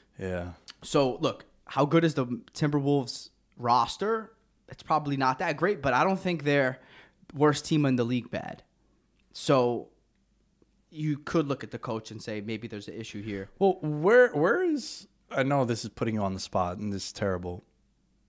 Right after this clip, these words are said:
Speaker 1: Cat, where is he on your list of, like,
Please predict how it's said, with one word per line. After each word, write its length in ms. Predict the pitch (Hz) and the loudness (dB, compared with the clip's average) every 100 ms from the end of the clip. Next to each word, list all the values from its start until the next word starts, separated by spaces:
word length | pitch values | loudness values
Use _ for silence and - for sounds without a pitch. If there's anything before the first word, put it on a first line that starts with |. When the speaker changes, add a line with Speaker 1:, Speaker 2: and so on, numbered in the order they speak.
| _ - _ _ - | _ -20 _ _ -4
Speaker 1:
Cat, 400 | - 127 95 - _ _ _ _ _ _ 104 98 104 | 4 4 4 -6 _ _ _ _ _ _ -14 -12 0
where 260 | 123 196 208 | 8 10 10
is 200 | 202 202 | 10 8
he 160 | 180 | 4
on 220 | 147 135 127 | 4 4 2
your 120 | 117 | 0
list 320 | 117 123 - | 2 0 0
of, 420 | 107 98 92 - _ _ _ _ _ _ | -2 -2 -6 -18 _ _ _ _ _ _
like, 360 | 113 92 87 | 0 0 -2